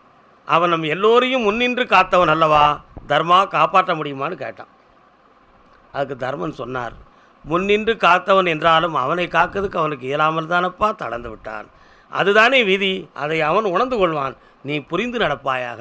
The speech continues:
என்று சொன்னார். அந்த வார்த்தையை கேட்டு முடியுங்குள்ளே அர்ச்சுனன் மடிந்து விட்டான். அடுத்து வீமன்.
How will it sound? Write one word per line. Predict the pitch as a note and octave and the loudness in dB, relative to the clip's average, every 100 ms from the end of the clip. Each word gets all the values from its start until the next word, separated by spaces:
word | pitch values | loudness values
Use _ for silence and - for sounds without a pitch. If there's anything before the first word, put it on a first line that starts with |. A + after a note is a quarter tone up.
| C#3 | -8
என்று | B2 B2 | -10 -14
சொன்னார். | F#2+ F2+ - _ _ _ _ _ _ _ _ _ - | -18 -20 -20 _ _ _ _ _ _ _ _ _ -6
அந்த | F3 E3+ | -4 0
வார்த்தையை | E3 F3+ G#3 G3 D#3 | 2 2 2 0 2
கேட்டு | F3 F3+ F3+ | 0 0 -2
முடியுங்குள்ளே | D#3+ F3+ E3+ D#3 E3+ F3 G#2 - - | -4 -4 -2 -2 -2 -4 -6 -16 -12
அர்ச்சுனன் | C3 C#3 E3+ D3+ C3 | -10 -6 -6 -6 -8
மடிந்து | C3 C#3 | -10 -10
விட்டான். | B2+ A#2+ A2 - _ - - - - - - - - - _ - - - - - _ - - - - - - | -12 -14 -18 -18 _ -20 -20 -20 -20 -20 -20 -20 -20 -20 _ -20 -18 -14 -14 -16 _ -20 -20 -20 -20 -20 -6
அடுத்து | D#3 B3 D4+ D4 B3 F#3 C3 - - - - - - B2+ | 0 2 2 4 4 4 0 -12 -18 -16 -16 -18 -8 2
வீமன். | D#4+ E4 G3+ | 4 6 2